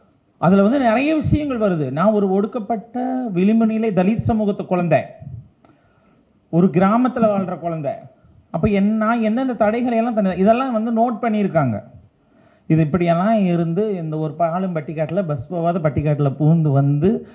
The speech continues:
இன்னைக்கு வந்து தமிழ்நாடு மட்டும் இல்ல, டெல்லி கில்லி எல்லா ஊரையும் சுத்தி திருநங்கைகள்ல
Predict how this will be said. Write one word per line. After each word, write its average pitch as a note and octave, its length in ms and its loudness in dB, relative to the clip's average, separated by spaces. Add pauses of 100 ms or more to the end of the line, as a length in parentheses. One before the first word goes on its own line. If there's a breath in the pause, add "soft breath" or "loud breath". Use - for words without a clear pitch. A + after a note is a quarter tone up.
(220 loud breath)
இன்னைக்கு E3 320 0
வந்து E3+ 220 -2
தமிழ்நாடு E3 540 0
மட்டும் E3 380 -2
இல்ல, F3+ 260 0
டெல்லி D3+ 380 2 (100)
கில்லி F3+ 220 2
எல்லா E3 380 2
ஊரையும் F3 320 0
சுத்தி A3 640 0 (420 loud breath)
திருநங்கைகள்ல F#3+ 800 4